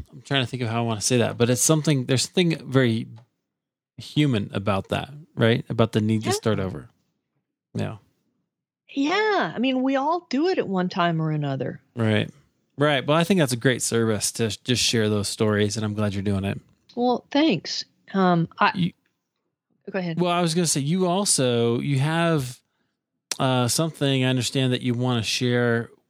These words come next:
Speaker 1: with our friends listening to kinda help
Speaker 2: I do.
Speaker 1: them get through that.
Speaker 2: Yeah. Um, it, there's a, there's a, a really short quiz, and then,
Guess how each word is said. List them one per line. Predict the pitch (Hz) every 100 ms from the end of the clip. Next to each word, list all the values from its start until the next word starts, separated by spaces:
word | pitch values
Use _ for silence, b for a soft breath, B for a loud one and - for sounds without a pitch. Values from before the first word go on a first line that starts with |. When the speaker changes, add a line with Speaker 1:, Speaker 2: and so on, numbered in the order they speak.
| 117
Speaker 1:
with | 120 123 113 - _
our | 117 110
friends | - 117 113 113
listening | 117 120 113 101 101 101 107 _ _ _ _ _ _
to | 127
kinda | 123 123
help | 110 120
Speaker 2:
I |
do. | 294
Speaker 1:
them | 139 160 147
get | 110 110
through | - 107 92
that. | 87 85 _ _ _ _ B B B 285
Speaker 2:
Yeah. | 349 320 185 160 -
Um, | 214 202 180 -
it, | 233 - _
there's | 202 214 202
a, | 190 160 -
there's | 175 165 156
a, | 139 - _ _ -
a | 165
really | 190 269
short | - 262 262 -
quiz, | - 214 180 185 226 - - b b b
and | 180 185
then, | 214 214 202 196